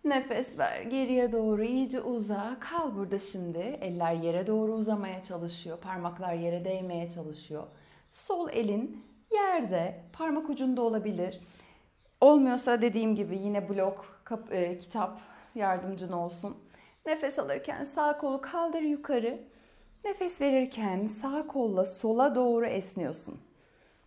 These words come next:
Bakışlar sağ elde olabilir, yerde olabilir ya da karşıda olabilir.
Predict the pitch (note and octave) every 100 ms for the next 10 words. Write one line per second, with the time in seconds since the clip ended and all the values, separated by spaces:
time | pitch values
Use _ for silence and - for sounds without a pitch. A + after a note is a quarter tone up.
0 | _ - C4 B3+ A3 - G#3+ G#3 G#3+ -
1 | G3+ G3+ G#3 G#3+ A3 A3 A3 G#3+ F#3+ -
2 | - - _ _ _ _ - E3+ E3 E3+
3 | G#3+ A#3+ C4 A3 G3 G#3+ - - _ _
4 | _ B4 F#4+ F4+ F4 D#4+ D#4 A3+ G#3+ E3
5 | D#3+ - - -